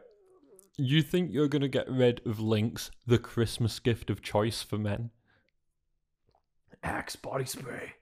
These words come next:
Speaker 1: <laughs>
Speaker 2: Smell like every other fucking thirteen-year-old. Lynx Africa.
Speaker 1: Yeah, no.
Speaker 2: I mean, to be fair, I was pretty buzzing when I got that. I was like, "Yeah, I'm gonna get loads of girls," and I fucking didn't. Fuck
Speaker 1: The,
Speaker 2: you.
Speaker 1: the only time I was excited for Lynx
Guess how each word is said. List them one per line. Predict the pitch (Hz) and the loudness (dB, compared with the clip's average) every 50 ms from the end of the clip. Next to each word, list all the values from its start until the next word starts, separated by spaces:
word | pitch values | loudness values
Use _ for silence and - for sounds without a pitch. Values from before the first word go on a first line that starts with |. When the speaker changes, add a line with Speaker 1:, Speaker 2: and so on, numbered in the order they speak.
| _ _ | _ _
Speaker 1:
<laughs> | - 160 185 190 151 104 - - 127 113 - - - 143 - - _ - - _ _ _ _ _ _ _ _ _ - | -10 -4 -2 2 2 2 2 2 -2 -2 -2 -2 -4 -4 -4 -6 _ -20 -20 _ _ _ _ _ _ _ _ _ -14
Speaker 2:
Smell | - - - 151 151 160 160 160 | -10 -4 0 2 6 6 8 8
like | 156 147 147 - - - | 8 6 4 0 -4 -4
every | 160 147 135 139 147 151 | -4 -2 0 4 4 6
other | 139 143 | 6 4
fucking | 135 - 147 - - 139 | 0 0 -4 0 0 -2
thirteen-year-old. | 127 - 147 139 131 - - 135 151 160 139 127 - - - - - - _ _ _ - | 0 2 2 2 2 2 0 0 2 2 0 0 0 -4 -6 -8 -10 -12 _ _ _ 0
Lynx | 143 147 143 127 - | 0 0 0 0 -2
Africa. | 147 131 - - 135 - - 131 - 127 - _ _ _ _ _ _ _ _ _ _ _ _ | -4 -4 -4 -6 -6 -4 -4 -6 -6 -8 -12 _ _ _ _ _ _ _ _ _ _ _ _
Speaker 1:
Yeah, | 131 120 113 107 107 - | -2 0 0 0 -2 -4
no. | 110 107 107 | -6 -2 2
Speaker 2:
I | 143 | 2
mean, | 165 165 | 2 2
to | - - | 4 2
be | 156 | 2
fair, | 151 - 196 147 | 6 6 6 8
I | 131 135 147 | 8 6 6
was | 147 139 | 6 4
pretty | 143 - 127 127 | 2 -2 -6 -6
buzzing | 123 139 135 120 123 123 | -2 -2 -2 -2 -2 -2
when | 120 | -2
I | 120 | -2
got | 117 123 131 | -2 -2 -2
that. | 131 | -2
I | 127 | -4
was | 120 120 | -4 -6
like, | 117 107 120 | -10 -10 -10
"Yeah, | 123 127 123 120 120 113 - _ _ _ _ _ | -10 -10 -10 -10 -10 -12 -16 _ _ _ _ _
I'm | - 127 | -6 -4
gonna | 135 131 131 | -2 -2 -2
get | 127 127 117 131 | -2 -4 -4 -4
loads | 135 127 127 113 - | -4 -4 -4 -6 -8
of | - - | -4 2
girls," | 175 170 160 160 160 160 160 160 147 - - - - _ _ _ | 2 4 6 8 8 8 6 6 2 0 -6 -14 -20 _ _ _
and | - 117 110 | -14 -14 -14
I | 107 | -14
fucking | - - 127 - - 120 113 117 | -10 -10 -10 -8 -8 -12 -10 -2
didn't. | - 156 170 165 160 160 151 151 147 - - - _ _ _ _ _ _ - - | 2 4 4 4 4 4 4 4 4 2 -2 -12 _ _ _ _ _ _ -18 -12
Fuck | - 113 - - - | -12 -12 -12 -6 0
Speaker 1:
The, | 143 147 | 4 6
Speaker 2:
you. | 151 156 151 151 147 | 8 8 8 8 6
Speaker 1:
the | 143 - | 6 4
only | 131 139 147 147 151 151 | 0 2 2 2 0 -2
time | 143 - - 147 135 113 104 107 - | -4 -2 -2 0 0 0 0 -2 -4
I | 104 | -4
was | 107 104 98 104 | -4 -4 -4 -6
excited | 110 - - - 113 110 107 - - - | -8 -8 -6 -4 -2 -2 -2 -2 -4 -4
for | - 117 | -4 -4
Lynx | 107 107 107 104 104 - - - - - | -2 -2 -2 -2 -4 -4 -10 -14 -16 -18